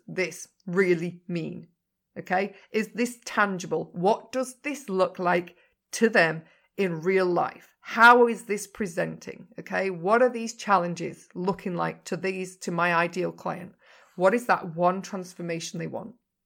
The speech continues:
Third, I want you to think about niching in a market that has already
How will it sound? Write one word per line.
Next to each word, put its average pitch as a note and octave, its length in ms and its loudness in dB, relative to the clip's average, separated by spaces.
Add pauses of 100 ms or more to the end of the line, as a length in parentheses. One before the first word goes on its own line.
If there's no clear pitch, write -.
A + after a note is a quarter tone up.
(420)
Third, A#3 260 8
I B3 80 6
want G#3 160 -2
you G#3 60 -8
to G#3 80 -10
think G#3+ 220 -4
about G3 320 4
niching A#3 520 -2
in G#3 140 -4
a G#3 60 2
market F#3+ 760 0
that F#3 160 -2
has F#3 340 -6 (220)
already G3 1040 2